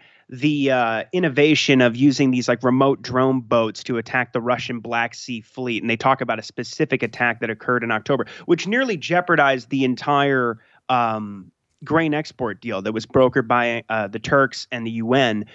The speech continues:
between Russia and Ukraine, which has helped to mitigate the global food crisis, especially in the, in the, uh, in the global South, uh, which has been ravaging populations. And they could have completely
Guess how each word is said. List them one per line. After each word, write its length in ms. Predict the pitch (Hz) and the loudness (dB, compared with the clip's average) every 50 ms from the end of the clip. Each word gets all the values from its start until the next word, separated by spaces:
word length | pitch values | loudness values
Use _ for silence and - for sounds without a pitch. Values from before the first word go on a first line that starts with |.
| - - - - | -20 -18 -10 -6
between 300 | 139 - - 135 123 123 | -4 -4 -2 -2 -2 0
Russia 340 | 127 131 123 - - - 123 | 2 0 0 0 -2 -4 -4
and 100 | 120 120 | -2 -4
Ukraine, 400 | 113 110 - 151 143 123 110 113 | -4 -4 -2 0 0 0 0 -2
which 140 | 113 110 | -4 -4
has 180 | 123 117 110 - - - - - | -6 -8 -8 -10 -18 -20 -16 -8
helped 320 | - - 147 143 135 - - | -2 0 0 0 0 -2 -6
to 80 | 131 | -6
mitigate 680 | 123 123 135 135 135 131 120 131 123 120 120 117 - - | -4 -2 0 0 0 -2 -2 -2 -2 -2 -2 -4 -4 -6
the 220 | 123 117 113 107 | -6 -4 -6 -6
global 480 | - - 127 127 131 123 127 123 113 107 | -2 0 2 2 2 4 2 0 0 -2
food 340 | - - 151 143 143 135 | -2 0 2 2 2 0
crisis, 580 | - - 131 110 95 104 104 - - 117 113 117 | -2 -4 -2 -2 -2 -2 -4 -6 -6 -6 -6 -6
especially 440 | 117 107 - 139 127 120 - 135 123 | -8 -2 0 2 2 2 2 0 0
in 80 | 117 | 0
the, 100 | 113 107 - - | -2 -4 -6 -4
in 200 | 131 123 120 113 | -2 -2 0 0
the, 240 | 110 107 107 107 104 | 0 0 0 2 2
uh, 240 | 101 98 98 92 - | 4 4 2 2 -2
in 80 | - 120 | -4 -6
the 60 | 113 | -2
global 260 | 110 123 123 113 110 | 2 4 4 4 2
South, 500 | 101 - - 170 175 170 120 110 107 - _ _ - - - - _ - | 0 -2 0 2 2 4 2 0 0 -4 _ _ -20 -20 -20 -12 _ 0
uh, 180 | 127 120 120 | 0 0 0
which 140 | 123 123 - | 0 -2 -6
has 100 | 131 120 | -8 -8
been 180 | - 123 113 113 | -8 -8 -6 -4
ravaging 800 | 113 113 123 147 165 165 156 120 110 120 107 101 101 110 110 _ _ _ _ - | -2 0 0 0 0 0 -2 -4 -4 -8 -8 -8 -8 -10 -12 _ _ _ _ -4
populations. 880 | - - 147 - - 123 120 139 165 175 156 139 - - 90 80 - - - - - - | -2 -2 -2 -2 -2 -4 -2 0 0 0 -2 -2 -6 -10 -10 -12 -14 -18 -20 -20 -14 -6
And 300 | - 139 143 143 135 127 - | -2 0 0 0 0 -2 -4
they 460 | 143 131 123 160 175 190 233 214 160 - - | -10 -10 -2 0 0 0 0 -2 -6 -8 -4
could 160 | - 196 175 | -2 -2 -2
have 120 | 147 - | -2 -4
completely 920 | - 175 156 139 - - 180 202 226 - - 175 165 139 127 120 113 110 | -4 -8 -6 -6 -8 -10 -6 -6 -6 -4 -2 -2 0 0 0 0 -2 -6